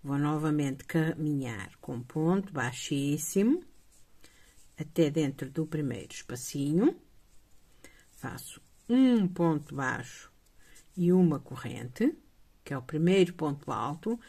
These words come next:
e faço novamente um grupinho de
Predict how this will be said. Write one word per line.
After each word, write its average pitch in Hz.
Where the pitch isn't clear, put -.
e 214
faço 165
novamente 190
um 214
grupinho 180
de 160